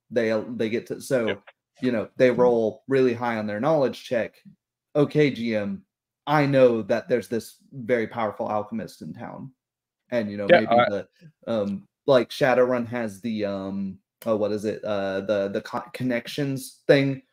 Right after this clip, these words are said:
Speaker 1: where you get to set how powerful the connection is and how friendly towards them you are, and you spend a
Speaker 2: Mm.
Speaker 1: certain amount of points. So maybe the higher you roll, the more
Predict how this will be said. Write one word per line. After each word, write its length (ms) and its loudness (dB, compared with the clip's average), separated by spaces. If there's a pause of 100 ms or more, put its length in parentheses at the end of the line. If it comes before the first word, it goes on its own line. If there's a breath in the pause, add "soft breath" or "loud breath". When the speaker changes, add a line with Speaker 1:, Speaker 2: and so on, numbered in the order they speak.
(140)
Speaker 1:
where 140 2
you 100 0
get 200 2
to 80 -10
set 280 0
how 180 -4
powerful 600 0
the 100 0
connection 500 -4
is 220 0
and 200 -4
how 520 2
friendly 680 -2
towards 320 -2
them 180 0
you 160 0
are, 340 2 (240)
and 180 -2
you 100 -8
spend 300 0
a 40 -2
Speaker 2:
Mm. 20 -8
Speaker 1:
certain 220 -2
amount 200 -4
of 80 -14
points. 260 -6
So 100 2
maybe 220 2
the 100 -2
higher 380 2
you 200 -4
roll, 500 2 (200)
the 80 2
more 240 0